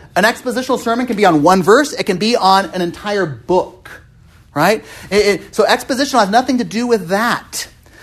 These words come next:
An ex-, it does, it has nothing to do with the, the length of the sermon. You can do an expositional sermon in ten minutes. You can do an expositional sermon in an hour and a half. What's the definition of an expositional sermon?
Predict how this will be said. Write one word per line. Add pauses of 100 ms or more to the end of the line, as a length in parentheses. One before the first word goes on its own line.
(140)
An
ex-,
it
does,
it
has
nothing
to
do
with
the,
the
length
of
the
sermon.
You
can
do
an
expositional
sermon
in
ten
minutes. (180)
You
can
do
an
expositional
sermon
in
an
hour
and
a
half. (240)
What's
the
definition
of
an
expositional
sermon?